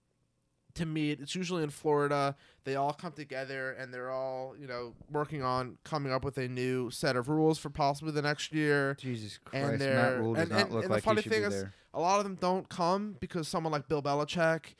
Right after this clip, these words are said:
Speaker 1: he's not affiliated with the N F L Players Association, so he's not required to be there,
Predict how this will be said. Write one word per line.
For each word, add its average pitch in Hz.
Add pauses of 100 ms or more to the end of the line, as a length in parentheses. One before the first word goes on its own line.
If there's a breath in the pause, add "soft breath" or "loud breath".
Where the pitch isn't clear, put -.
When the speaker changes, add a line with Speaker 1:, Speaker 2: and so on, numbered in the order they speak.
(140 soft breath)
Speaker 1:
he's 156
not 165
affiliated 147
with 135
the 139
N 135
F 139
L 127
Players 135
Association, 139
so 127
he's 127
not 131
required 131
to 143
be 135
there, 127